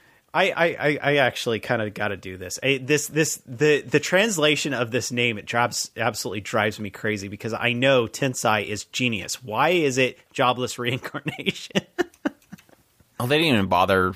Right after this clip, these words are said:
Speaker 2: translating the original name. It, but that's the original, the original title was, like, uh, Mushoku Tensei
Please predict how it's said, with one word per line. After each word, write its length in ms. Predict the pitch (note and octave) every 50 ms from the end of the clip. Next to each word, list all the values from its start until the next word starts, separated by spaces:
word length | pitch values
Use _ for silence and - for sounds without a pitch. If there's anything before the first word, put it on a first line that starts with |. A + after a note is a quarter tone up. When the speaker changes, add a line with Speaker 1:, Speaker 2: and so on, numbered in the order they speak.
| - _ -
Speaker 2:
translating 520 | - - G2 F#2 F#2 F2+ F#2 F2+ F2+ F2+ F2
the 100 | F2 E2+
original 320 | E2+ E2+ E2+ F2+ F2+ F2+
name. 320 | F2 E2+ E2+ F2 E2+ F2 -
It, 240 | - - A2+ - A#2
but 160 | D#3+ C#3 A2+
that's 400 | D3 C#3 C3 - - - - - -
the 340 | - - - A#2+ B2+ B2 A#2
original, 580 | A2+ A#2+ A#2+ A#2 B2+ A#2 A2 G#2 G2+ G2 G2 G2 _ _ _ _ _ _ _ _ _ _ _ _ _ _ _ -
the 100 | G#2 A2+
original 300 | G#2 A2 C#3+ - F3+ A#2
title 560 | - - - - F2+ G2 A2+ A2 F#2 F#2+ F2+
was, 260 | F2+ F2 F2 F2 - F2+
like, 400 | F2 E2+ E2 E2 - _ - E2+
uh, 380 | E2 D#2+ D2+ D2 C#2 B1+ G#1+ - - _ _ _ _ _ _ _ _ _ _ _ _ _ _ _ _ _ _ -
Mushoku 280 | - A2+ - C#3 B2 A#2+
Tensei 760 | - B2 G#2 G2 - G2+ G2 F#2+ F#2+ F#2 F#2 F2+ - - F2+